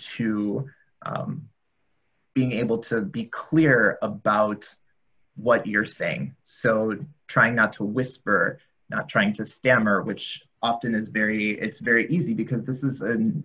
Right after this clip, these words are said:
it can be a nerve-wracking situation, right? Sometimes even, like, giving, you know, giving a presentation or a workshop like this, it's very easy at times to, to stutter over your words, even if you've practiced. I'm speaking from personal experience, but, um,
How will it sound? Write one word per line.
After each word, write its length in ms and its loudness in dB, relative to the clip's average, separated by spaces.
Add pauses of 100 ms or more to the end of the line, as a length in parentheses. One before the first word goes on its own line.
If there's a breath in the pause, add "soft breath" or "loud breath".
it 120 -12
can 100 -2
be 80 2
a 40 0
nerve-wracking 640 0
situation, 840 -2
right? 200 -4
Sometimes 420 0
even, 260 -2
like, 260 -4
giving, 500 -2 (300)
you 80 -4
know, 180 -4
giving 260 0
a 40 2
presentation 640 0
or 80 6
a 60 2
workshop 460 0
like 220 -8
this, 220 -8
it's 120 -14
very 260 4
easy 320 0
at 120 -4
times 400 0
to, 360 -2 (340 loud breath)
to 220 2
stutter 340 2
over 180 0
your 180 2
words, 600 6
even 200 -2
if 140 -4
you've 180 -4
practiced. 500 -2 (340 soft breath)
I'm 100 4
speaking 400 0
from 160 2
personal 380 4
experience, 520 -6 (320 soft breath)
but, 460 4
um, 520 2